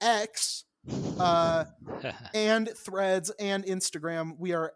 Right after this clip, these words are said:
Speaker 1: at I I H S Podcast, all one word. Uh, go over there, support us, give us, uh, uh, your, your love and affection and, and, you know,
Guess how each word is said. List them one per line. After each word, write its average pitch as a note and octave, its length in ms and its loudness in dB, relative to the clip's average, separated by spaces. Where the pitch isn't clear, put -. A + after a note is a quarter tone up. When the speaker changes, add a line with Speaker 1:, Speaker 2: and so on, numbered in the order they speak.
Speaker 1:
at F#3 360 0
I F3 200 2
I E3+ 160 4
H E3 260 -6
S D#3+ 160 -4
Podcast, D#3 840 -6
all F3 220 2
one D#3+ 160 -4
word. D3 380 -8
Uh, C#3 260 -6
go F3+ 300 2
over E3 200 -2
there, D3+ 480 -8
support - 680 -6
us, - 480 -10
give A#3+ 200 -2
us, - 280 -4
uh, D#3 340 -2
uh, D3+ 280 -4
your, D#3 240 -8
your D#3 160 -8
love D3 580 -8
and F3 140 -4
affection C#3 760 -10
and, C#3+ 300 -12
and, D3 280 -12
you D3+ 80 -8
know, C#3 260 -10